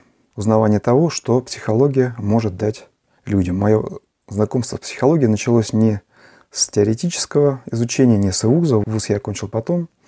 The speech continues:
а с бесед с психологами-практиками, с бесед чисто на практическом уровне, из которых я узнавал именно то, как ту или иную конкретную проблему человека, то ли кризис какой-то, то ли какая-то внутренняя психологическая проблема,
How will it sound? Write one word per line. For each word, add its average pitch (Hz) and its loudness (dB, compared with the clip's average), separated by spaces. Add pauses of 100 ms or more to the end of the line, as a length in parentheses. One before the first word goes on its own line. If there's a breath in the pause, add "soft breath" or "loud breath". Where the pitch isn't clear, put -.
а 139 0
с 120 0 (120)
бесед - 0
с - -12
психологами-практиками, 104 -2 (540 soft breath)
с 101 -12
бесед 131 0
чисто - -2
на 107 2
практическом 107 -4
уровне, 90 0
из - -8
которых 123 0
я 110 0 (120)
узнавал 107 2
именно 110 0 (140)
то, 156 4 (240)
как - 0 (100)
ту 127 2
или 101 2
иную 117 4
конкретную 95 0 (260 soft breath)
проблему 127 2
человека, 98 -4 (320)
то 151 0
ли 135 4
кризис 117 0
какой-то, 101 -6 (440 soft breath)
то 139 2
ли 127 2
какая-то 107 0
внутренняя 120 2
психологическая 110 -4
проблема, 101 0